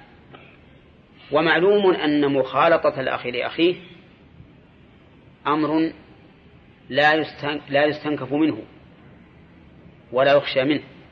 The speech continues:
فإذا شعرتم وأنتم تخالطون-، تخالطونهم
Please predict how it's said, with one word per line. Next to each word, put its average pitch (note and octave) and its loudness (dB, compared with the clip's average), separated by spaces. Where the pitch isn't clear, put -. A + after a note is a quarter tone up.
فإذا D3 2
شعرتم C#3 -2
وأنتم C3+ -4
تخالطون-، C#3 -2
تخالطونهم C#3+ 0